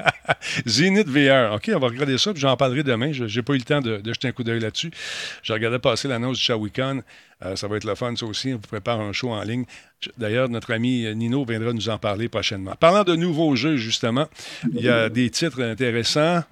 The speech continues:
où on veut juste rassurer les, <laughs> les, les, euh, les actionnaires. On a vu passer cette nouvelle aujourd'hui, euh, qui, en fait, en est une vraiment. C'est,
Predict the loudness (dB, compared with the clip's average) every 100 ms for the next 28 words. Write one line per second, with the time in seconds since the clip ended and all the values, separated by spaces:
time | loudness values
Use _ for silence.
0 | _ _ _ _ _ _ 4 6 6 4
1 | 2 0 0 2 2 2 2 4 4 4
2 | 4 2 2 0 -2 -4 0 -2 -2 -8
3 | -8 -2 0 2 0 -2 -2 -2 -2 -2
4 | -4 -4 -4 -4 -2 0 2 4 4 2
5 | -10 -18 -8 0 2 4 4 4 4 2
6 | 0 2 4 6 4 4 0 -2 -2 0
7 | 2 2 0 -2 -6 -8 -6 -4 -2 -2
8 | 0 4 4 2 -4 -8 -4 -2 -2 0
9 | 0 0 0 0 2 0 0